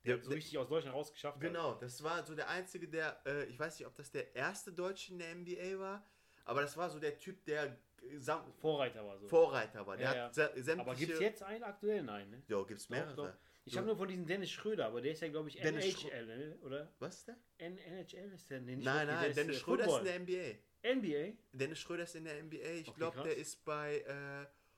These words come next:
Speaker 2: boah, wo ist der denn jetzt? Der wurde auf jeden Fall getradet. Ich glaub, der ist in Atlanta. Ich glaub, in Atlanta ist, nee, oder ist der in, bei Los Angeles jetzt?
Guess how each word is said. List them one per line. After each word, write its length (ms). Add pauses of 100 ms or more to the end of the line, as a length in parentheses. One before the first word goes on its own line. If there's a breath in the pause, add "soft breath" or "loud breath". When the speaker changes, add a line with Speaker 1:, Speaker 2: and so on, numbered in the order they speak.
(580 soft breath)
Speaker 2:
boah, 140
wo 80
ist 140
der 80
denn 160
jetzt? 340 (960)
Der 220
wurde 180
auf 140
jeden 160
Fall 120
getradet. 600
Ich 180
glaub, 220
der 140
ist 100
in 80
Atlanta. 720 (300)
Ich 160
glaub, 180 (180)
in 120
Atlanta 460
ist, 220
nee, 180
oder 180
ist 140
der 80
in, 100 (260)
bei 160
Los 180
Angeles 480
jetzt? 320